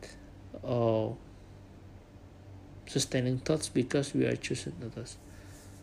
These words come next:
Uh, ya, pokoknya intinya dia, <laughs> uh,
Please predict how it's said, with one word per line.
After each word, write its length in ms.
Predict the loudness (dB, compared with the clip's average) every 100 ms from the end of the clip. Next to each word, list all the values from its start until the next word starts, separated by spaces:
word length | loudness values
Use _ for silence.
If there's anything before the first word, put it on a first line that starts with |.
| -18 -18 -18 -10
Uh, 300 | -6 -6 -6 -10 -14 -14 -16 -16 8
ya, 160 | 10 10
pokoknya 300 | 8 8 10
intinya 160 | 12 12
dia, 160 | 12 12 4 -8 -12
<laughs> 360 | -12 -10 2
uh, 260 | 8 8